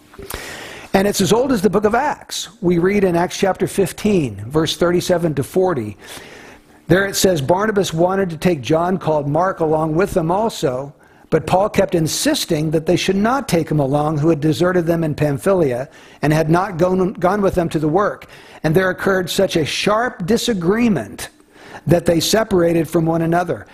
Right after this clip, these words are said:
Barnabas took Mark with him and sailed away to Cyprus, but Paul chose Silas and left, being committed by the brethren to the grace of the Lord."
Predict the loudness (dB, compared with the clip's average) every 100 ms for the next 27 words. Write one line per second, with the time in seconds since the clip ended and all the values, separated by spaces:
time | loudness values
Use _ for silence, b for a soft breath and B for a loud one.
0 | B B -2 -2 0 0 0 0 -2 0
1 | 0 0 0 2 2 2 0 0 0 0
2 | 0 2 0 -2 0 0 0 -2 -2 -6
3 | B B B -4 2 0 2 0 0 2
4 | 0 2 0 0 0 2 2 0 -6 -4
5 | -2 0 2 4 2 0 0 0 0 0
6 | 2 -2 0 -2 0 0 0 -2 -2 0
7 | 2 0 -2